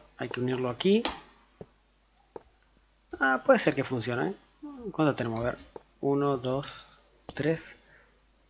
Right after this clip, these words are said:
vamos a editar más. <laughs> Necesitamos, sí, vamos a editar diez más. A ver. Cuatro y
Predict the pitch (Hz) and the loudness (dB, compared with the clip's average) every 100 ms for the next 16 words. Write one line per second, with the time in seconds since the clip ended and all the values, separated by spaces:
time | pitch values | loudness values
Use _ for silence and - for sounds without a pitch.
0 | - - - - - - - - 127 123 | -20 -20 -20 -14 -14 -14 -18 -6 -4 -2
1 | 127 135 - - - - - 170 - - | 0 0 0 -6 -14 -14 4 4 4 -16
2 | - - - - - _ _ - 139 123 | -16 -18 -20 -20 -20 _ _ -2 0 4
3 | 143 143 139 139 135 139 - - - - | 4 6 6 6 4 -2 -14 -18 -20 -20
4 | - _ _ _ - - - - - - | -20 _ _ _ -16 -16 -18 -20 -20 -20
5 | _ _ - - _ 277 _ _ _ _ | _ _ -20 -20 _ _ _ _ _ _
6 | _ _ - - - - - - - 120 | _ _ -20 -20 -20 -20 -18 -8 -4 -4
7 | - - - - 117 120 117 110 123 110 | -6 -18 -20 -12 -6 -4 -4 -4 -4 -4
8 | 123 - _ - - 127 104 - - - | -12 -20 _ -20 -4 -4 -2 -8 -6 -6
9 | - - - - - - - - _ _ | -6 -16 -20 -14 -14 -12 -16 -16 _ _
10 | _ _ _ _ _ _ _ - _ _ | _ _ _ _ _ _ _ -20 _ _
11 | - - 175 165 - 165 175 - - 143 | -18 -2 0 0 -2 -2 -2 -2 -4 -2
12 | 160 190 | -2 -4